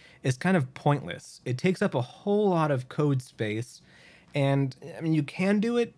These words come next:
but there's better ways to do it. You're better off storing your data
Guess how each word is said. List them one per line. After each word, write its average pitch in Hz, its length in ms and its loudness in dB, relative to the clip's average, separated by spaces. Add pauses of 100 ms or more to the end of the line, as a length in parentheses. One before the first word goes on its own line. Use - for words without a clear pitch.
but 160 260 0 (120)
there's 160 280 0
better 175 280 4
ways 156 240 2
to 143 220 2
do 110 180 2
it. 82 140 -6 (100)
You're 135 140 2
better 196 280 2
off 170 240 2
storing 147 380 0
your 131 120 4
data 117 420 2